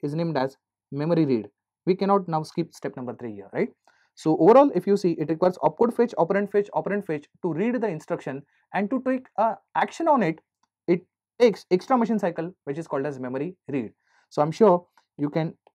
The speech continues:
do this instruction your own, that is S T A one two three four hex instruction. Is that right? Remember,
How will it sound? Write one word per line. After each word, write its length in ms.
do 180
this 180
instruction 420
your 260
own, 280
that 120
is 180
S 220
T 220
A 100
one 440
two 340
three 220
four 320
hex 380
instruction. 440
Is 80
that 80
right? 160
Remember, 420